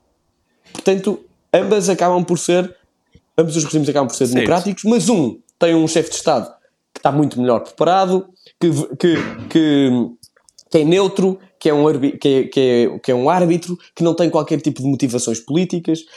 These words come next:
Speaker 1: que não é, eh, ou seja,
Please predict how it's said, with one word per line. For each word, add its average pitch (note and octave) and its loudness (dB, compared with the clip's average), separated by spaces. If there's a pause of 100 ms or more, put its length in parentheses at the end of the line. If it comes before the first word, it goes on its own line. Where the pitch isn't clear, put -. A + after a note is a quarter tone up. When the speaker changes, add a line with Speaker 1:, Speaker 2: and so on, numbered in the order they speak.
(120)
Speaker 1:
que G3+ 0
não F#3 2
é, F3 0 (320)
eh, B2+ 2
ou - -4
seja, C3 -2